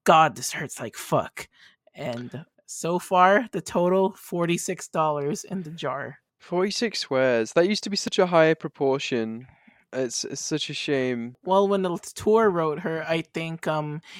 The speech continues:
Speaker 1: he made her cuss, like, at least thirty times.
Speaker 2: Yeah, like, like, the fact that two-thirds of that is the Latour are so funny.
Speaker 1: Yeah. A-,
Speaker 2: Um,
Speaker 1: and now it
Speaker 2: yeah.
Speaker 1: seems like Gwen gets only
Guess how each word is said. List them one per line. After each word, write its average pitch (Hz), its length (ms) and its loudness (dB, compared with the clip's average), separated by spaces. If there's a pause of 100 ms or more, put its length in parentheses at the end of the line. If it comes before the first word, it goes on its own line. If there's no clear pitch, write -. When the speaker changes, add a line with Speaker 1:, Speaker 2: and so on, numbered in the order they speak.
(120)
Speaker 1:
he - 240 -6
made 165 260 -2
her 160 200 -4
cuss, - 640 -6 (160)
like, 156 480 -4
at 170 180 2
least 190 540 0 (320)
thirty 170 320 0
times. 143 680 -4 (180)
Speaker 2:
Yeah, 156 420 4 (220)
like, 147 300 2
like, 131 420 0
the 147 100 0
fact 131 220 4
that 123 120 -2
two-thirds 117 480 -2
of 104 40 -6
that 101 200 0
is 101 200 -4
the 110 120 -8
Latour 104 360 -4
are 117 120 -4
so 110 240 -2
funny. 110 360 -8
Speaker 1:
Yeah. 156 180 -10 (260)
A-, - 140 -8
Speaker 2:
Um, 117 560 0
Speaker 1:
and 185 100 0
now 214 200 8
it 127 80 0
Speaker 2:
yeah. 117 60 2
Speaker 1:
seems 190 200 2
like 196 200 2
Gwen 180 320 2
gets 175 340 -2
only 180 360 0